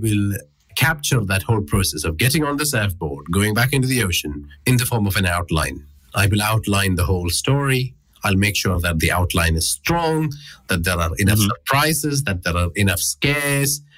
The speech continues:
Speaker 1: that, you know, there's enough character development, and then I have to write.
Speaker 2: So earlier, you know, a moment back, you said about you have written their stories and you haven't published them. And, and that's true for a lot of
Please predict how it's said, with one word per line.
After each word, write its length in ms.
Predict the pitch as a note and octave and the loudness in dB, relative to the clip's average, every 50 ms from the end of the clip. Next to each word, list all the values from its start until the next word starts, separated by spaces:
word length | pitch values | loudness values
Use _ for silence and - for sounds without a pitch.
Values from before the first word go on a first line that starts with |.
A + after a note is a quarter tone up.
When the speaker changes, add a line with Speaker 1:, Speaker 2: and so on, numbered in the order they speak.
| - - - | -20 -8 -2
Speaker 1:
that, 280 | - F#2 F2+ - - - | -2 0 0 0 -2 0
you 80 | G2+ | 0
know, 80 | F#2 F#2 | 0 0
there's 200 | F2+ F#2+ F#2+ - | 0 -2 0 0
enough 200 | G2 F#2+ G2+ - | 0 0 0 0
character 400 | - C#3+ C#3+ D3 D3 D3 C#3+ C3+ | 0 0 2 0 0 0 0 0
development, 680 | B2 B2 B2 A#2 A#2 A#2 A#2 - B2 A2+ A2 G#2+ G#2+ - - _ _ _ - - - _ - | 2 2 0 0 0 -2 -2 0 0 0 0 0 -2 -4 -8 _ _ _ -20 -20 -14 _ -2
and 160 | - G2+ G2 | 0 2 2
then 180 | G2 G#2 G2+ G2 | 2 2 2 2
I 100 | F#2+ F#2 | 2 2
have 160 | F2 F2+ - - | 2 0 0 0
to 100 | E2+ D#2+ | -2 -2
write. 500 | D2 D2+ C#2 B1 - - - - - - - - _ _ _ _ _ _ - | 0 0 -2 -2 -2 -4 -6 -6 -8 -8 -8 -8 _ _ _ _ _ _ -4
Speaker 2:
So 100 | - F3+ - - | -2 -2 0 0
earlier, 280 | F3 G3+ A#3 C4 C#3 - | 0 2 2 0 0 0
you 60 | C#3+ | 0
know, 120 | C3+ C3 F2+ | -2 0 0
a 60 | - | 2
moment 380 | B2 B2 C3+ D#3+ G3 F#3 B2+ - | 2 2 2 2 0 0 0 0
back, 200 | A#2+ A2+ G#2+ - | 0 0 0 0
you 140 | - G#2+ G2+ | 0 0 0
said 400 | - - - A2 G#2 F#2+ F2+ E2 - - - | 0 0 -2 0 0 0 -2 -4 -8 -10 -8
about 460 | - G2 G#2 G#2+ G2+ G2 F#2+ F#2+ G2 - - | -6 -4 0 0 2 2 2 0 -2 -4 -4
you 100 | B2+ G#2+ | -2 0
have 120 | G#2+ G#2+ - - | 0 -2 -2 0
written 480 | A2+ A2+ B2 A#2 - A#2 G#2 F#2+ F#2+ G2 - | 2 2 2 2 0 -2 -2 -2 -2 -2 -2
their 200 | - - A2 G2 | 0 0 0 0
stories 520 | F#2+ - - - B2+ A2 G2 G2 F#2+ F2+ - | 0 0 0 0 0 0 0 0 -2 0 0
and 80 | F#2+ | 0
you 80 | F2+ F2+ | 2 2
haven't 280 | F#2 F#2 F2 F2 E2 - | 2 2 0 -2 -2 0
published 380 | G#2+ F#2 G2 F#2+ F#2 - - | 0 0 0 -2 -2 -2 -2
them. 420 | - C3 A2+ G#2 G2 F#2 F#2 F2+ F2+ _ _ _ - | -2 0 0 0 0 0 -2 -4 -6 _ _ _ -2
And, 420 | A2 G2+ G2 G2 G2 F#2+ F#2 G2 F2+ - - - - - - | 0 0 2 2 0 2 2 0 0 -2 -6 -20 -10 -4 -2
and 140 | E3+ D#3+ C#3+ | 0 2 2
that's 200 | F#3+ G#3 - - | 0 0 -2 -2
true 220 | - C4 B3+ A#3 | -2 -2 0 0
for 500 | - - - D3+ C3 A#2+ G#2+ G#2 F#2 F#2+ G#2 - _ _ _ _ - | 0 0 0 2 2 2 2 0 -2 -4 -6 -12 _ _ _ _ 0
a 40 | B2 | 2
lot 180 | B2+ C#3 D#3+ | 2 2 2
of 120 | D#3+ - | 0 -2